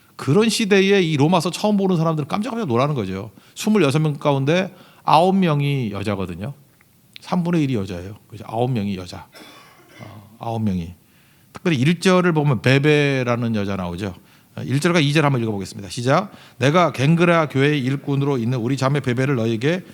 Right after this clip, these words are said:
추천하노니, 너희는 주 안에서 성도들의 합당한 예절로 그를 영접하고, 무엇이든지 그에게 소용되는 바를 도와줄지니, 이는 그가 여러 사람과 나의 보호자가 되었음이라." 이 로마서 편지를 들고 간 사람이 베베예요.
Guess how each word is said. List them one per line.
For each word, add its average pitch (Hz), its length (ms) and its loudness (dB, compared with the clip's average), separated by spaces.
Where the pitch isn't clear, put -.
추천하노니, 123 720 -4
너희는 139 340 0
주 131 160 -2
안에서 131 300 -2
성도들의 127 560 -2
합당한 196 400 0
예절로 135 260 0
그를 127 220 -2
영접하고, 110 720 0
무엇이든지 147 480 2
그에게 135 580 0
소용되는 147 520 0
바를 120 240 0
도와줄지니, 113 640 -4
이는 123 240 -2
그가 139 380 0
여러 135 220 2
사람과 131 320 0
나의 117 320 -2
보호자가 127 640 0
되었음이라." 104 640 -4
이 135 100 0
로마서 165 380 4
편지를 190 500 0
들고 143 340 0
간 143 280 2
사람이 151 380 2
베베예요. 101 520 -2